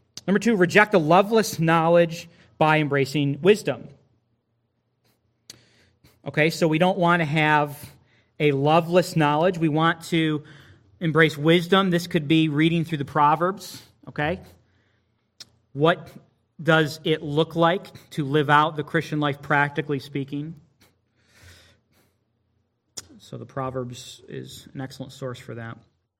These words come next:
Number three, and I decided I would give a few examples here, um, even though we haven't defined love fully yet, but here's a few examples. Pursue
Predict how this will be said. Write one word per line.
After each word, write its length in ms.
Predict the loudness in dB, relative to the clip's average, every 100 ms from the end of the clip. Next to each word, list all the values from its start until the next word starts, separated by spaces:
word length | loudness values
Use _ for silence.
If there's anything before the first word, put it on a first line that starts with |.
| _ _ _ _ _ _ _ _ _ _ -20 -20 -20 -20 _
Number 260 | 0 2 0
three, 600 | -2 0 4 4 2 -4 -16 -6
and 140 | 0
I 80 | 0
decided 320 | 0 2 4
I 60 | 4
would 120 | 2
give 120 | 0
a 40 | -2
few 200 | 0 -2
examples 560 | 0 -2 0 -2 -4
here, 300 | -6 -8 -8 -12 -20 -20 -20 -20 -20 _
um, 540 | -2 -2 -2 -4 -8 -12 -18 _ _ _ -10
even 200 | -4 -2
though 80 | 0
we 80 |
haven't 160 | -2 -4
defined 400 | -8 -8 -6 -6
love 220 | -6 -8
fully 400 | -6 0 2 2
yet, 320 | -4 -10 -12 -18 -20 _ _ _ _ _ -10
but 160 | -6
here's 180 | -2 -2
a 40 | -2
few 140 | -6
examples. 520 | -4 -6 -6 -8 -12
Pursue 640 | -6 -6 -4 0 2 2